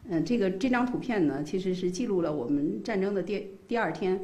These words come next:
我们公司的同事从恩图曼撤回喀土穆办公室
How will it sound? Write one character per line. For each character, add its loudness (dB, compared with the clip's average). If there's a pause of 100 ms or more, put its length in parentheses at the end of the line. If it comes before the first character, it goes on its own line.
(340)
我 -2
们 2
公 -2
司 -4
的 0
同 -2
事 -2
从 0
恩 -2
图 -2
曼 -2
撤 -4
回 -2
喀 -8
土 -4
穆 2
办 0
公 0
室 -6